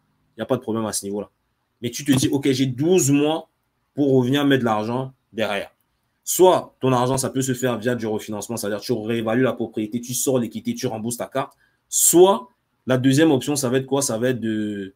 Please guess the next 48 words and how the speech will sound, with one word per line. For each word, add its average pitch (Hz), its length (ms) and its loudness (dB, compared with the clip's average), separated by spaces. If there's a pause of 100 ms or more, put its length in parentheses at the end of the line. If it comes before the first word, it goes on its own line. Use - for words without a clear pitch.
(120)
bah, 113 180 -8
peut-être 147 140 -4
ton 120 120 0
épargne, 135 380 -2
si - 160 -10
entre-temps 120 360 -6
t'as 110 100 -4
travaillé, 101 520 -6 (600)
tu - 100 -14
peux 135 100 -2
venir 120 220 0
renflouer 107 320 -4
tes, 107 140 -10
ton - 240 -14
compte. 120 280 -8 (300)
Sinon, 175 560 4
tu 156 240 -8
peux 156 160 4
également, 131 480 4
ben, 110 320 -4 (480)
faire 151 240 0
un 151 200 2
jump 151 280 0 (200)
vers 120 180 2
une 131 100 4
autre 131 100 0
carte 127 180 2
de 113 60 -2
crédit. 104 360 -6 (100)
Et 98 80 -10
si, 113 180 -4
je - 240 -14
peux 135 120 -2
te 139 80 2
le 127 100 8
garantir 110 460 -2
qu'il 131 100 0
y - 20 4
a 123 40 2
des 117 100 0
promotions 110 440 -4
tout 113 120 -4
le 107 60 -8
temps. 104 100 -8
Donc 104 160 -8
moi, 131 160 0
j'ai 131 120 2
dû, 131 340 -4